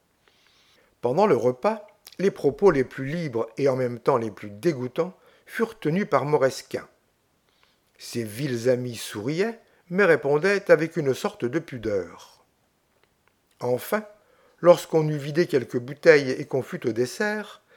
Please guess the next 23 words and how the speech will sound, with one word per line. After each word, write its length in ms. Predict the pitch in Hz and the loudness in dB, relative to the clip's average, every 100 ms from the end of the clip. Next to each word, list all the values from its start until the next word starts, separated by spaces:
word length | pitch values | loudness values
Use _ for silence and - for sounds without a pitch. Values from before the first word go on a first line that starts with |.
| _ _ - | _ _ -8
il 140 | 202 | -8
saisit 460 | - - 185 185 220 | -6 -2 0 0 2
l'instant 520 | 165 151 - - 170 | 4 4 0 -2 -2
où 120 | 175 | -2
j'étais 300 | 131 147 - | -2 -2 -2
levé 300 | 139 165 214 | 0 0 0
pour 220 | - 120 - | -4 -8 -6
changer 300 | 175 151 143 | -4 -2 0
l'assiette. 680 | 123 - 135 - - - _ _ _ _ _ _ 208 | 0 0 -2 -2 -8 -20 _ _ _ _ _ _ -6
Il 160 | 208 | -2
me 120 | 175 | 0
suivit 400 | 156 - 143 120 | -2 -6 -12 -12
doucement 600 | 113 151 220 - 156 113 | -12 -6 -6 -2 -2 0
dans 120 | 113 175 | 2 2
la 120 | 117 | 2
cuisine, 640 | - 123 117 165 165 127 - - _ | -4 -12 -8 -8 -8 -10 -14 -20 _
à 120 | 131 | -6
côté 280 | - 151 190 | -4 -2 0
de 100 | 139 | 2
laquelle 340 | 123 123 139 | 2 2 0
était 200 | 123 156 | 0 -2
son 280 | - 143 123 | -4 -4 -4
lit. 300 | 120 - | -6 -14